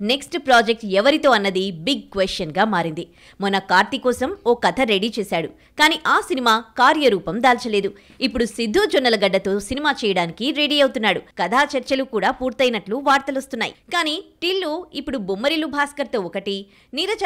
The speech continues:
కోనాతో మరో మూవీ చేస్తున్నాడు. ఈ రెండు పూర్తయ్యే వరకు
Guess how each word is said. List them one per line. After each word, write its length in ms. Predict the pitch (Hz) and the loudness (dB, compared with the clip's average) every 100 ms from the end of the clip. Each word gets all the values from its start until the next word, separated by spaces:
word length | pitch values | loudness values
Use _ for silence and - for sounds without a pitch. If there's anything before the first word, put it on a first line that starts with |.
| 339 | -2
కోనాతో 480 | 262 208 196 226 349 302 | -2 -2 -2 -4 -4 -2
మరో 280 | 285 320 | 0 0
మూవీ 340 | 311 208 175 269 | -2 -6 -8 -8
చేస్తున్నాడు. 480 | 302 285 269 262 233 - _ _ | -8 -10 -4 -2 -2 -6 _ _
ఈ 120 | 226 233 | -8 -4
రెండు 320 | 196 196 392 | -4 -4 -6
పూర్తయ్యే 480 | 320 330 285 320 311 | -6 -6 -2 -2 0
వరకు 480 | 285 277 285 269 | -2 -2 -6 -6